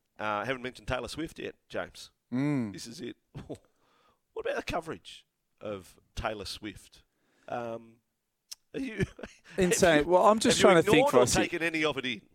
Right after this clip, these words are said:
Speaker 2: No, look, I see bits and pieces, but I, I'm not a big Swiftie. But in your time, so I guess in the past, you know, we've had Beatles mania and, and
Speaker 1: Yeah.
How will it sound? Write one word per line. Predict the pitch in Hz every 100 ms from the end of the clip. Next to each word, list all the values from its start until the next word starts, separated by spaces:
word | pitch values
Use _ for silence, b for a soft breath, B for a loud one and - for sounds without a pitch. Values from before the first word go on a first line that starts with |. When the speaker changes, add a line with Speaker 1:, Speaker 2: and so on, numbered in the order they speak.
| 190
Speaker 2:
No, | 196 175 139 117 104 104 -
look, | 95 - - -
I | 123
see | 117 123
bits | 117 113 -
and | 101
pieces, | 104 107 110 107 107
but | - 107 92 -
I, | 123 -
I'm | 113 117
not | 120
a | 110
big | 101 120
Swiftie. | - - 135 - 123
But | 127 - b b b b
in | 156 160
your | 156 170 175
time, | - - 123 113 107
so | - 143 120
I | 117
guess | 120 135 -
in | 123
the |
past, | - 120 117 113 -
you | 98
know, | 98
we've | 101
had | 123 101 98
Beatles | 117 117 117 113
mania | 117 110 110 113 110 107 107 107 92
and, | 107 107
and | - 101 98
Speaker 1:
Yeah. | 92